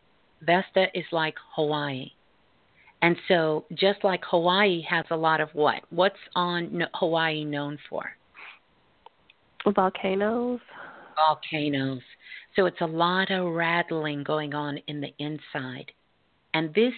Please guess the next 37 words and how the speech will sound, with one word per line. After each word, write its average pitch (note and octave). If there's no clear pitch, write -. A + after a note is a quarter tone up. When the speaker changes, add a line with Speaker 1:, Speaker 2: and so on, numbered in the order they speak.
Speaker 1:
is F#3+
one E3+
of E3
the D#3
reasons D#3
why D3
the D#3
healing A#3
workshop E3+
is D3+
important A#3+
for B3
brothers, A3
because -
brothers G3
have F3+
a E3+
lot F3+
of F3+
feminine F3+
energy F3
as E3
well F3
as E3+
sisters, E3+
but -
really A#3+
for A3+
physical G3+
sisters, F3
for -
us F3
to E3+
begin D#3+
to D#3+
do D#3+
some C#3